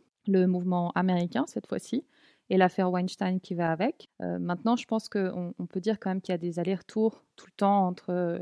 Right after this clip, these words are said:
l'Europe et les États-Unis, c'est pas uniquement américain. Et, euh, et le Me Too inceste, typiquement, euh, vient de, vient de France aujourd'hui. Et en France, on a eu le mouvement Nous Toutes aussi, et c'est des mouvements qui sont vraiment locaux,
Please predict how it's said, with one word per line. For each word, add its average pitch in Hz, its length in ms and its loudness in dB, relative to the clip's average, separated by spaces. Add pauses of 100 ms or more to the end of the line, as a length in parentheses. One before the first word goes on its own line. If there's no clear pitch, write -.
l'Europe 196 420 4
et 190 60 4
les 175 100 0
États-Unis, 175 520 -2
c'est - 140 -18
pas 190 140 -2
uniquement 185 380 -4
américain. 175 500 -2 (480)
Et, 170 300 2
euh, 156 220 0
et 170 100 0
le 170 120 0
Me 185 140 2
Too 190 240 -2
inceste, 185 380 0
typiquement, 185 640 -2
euh, 170 160 -4
vient 180 260 0
de, 180 400 -4
vient 175 240 -4
de 185 80 -2
France 196 400 -2
aujourd'hui. 175 460 -4 (460)
Et 160 220 -4
en 160 80 -8
France, - 320 -8
on 180 100 -2
a 175 80 0
eu 170 60 0
le 170 60 -2
mouvement 175 320 2
Nous 185 160 4
Toutes - 380 2
aussi, 220 520 0
et 185 60 -12
c'est - 140 -10
des 170 120 -4
mouvements 185 260 0
qui - 140 -12
sont 180 140 -4
vraiment 185 320 0
locaux, 180 420 -2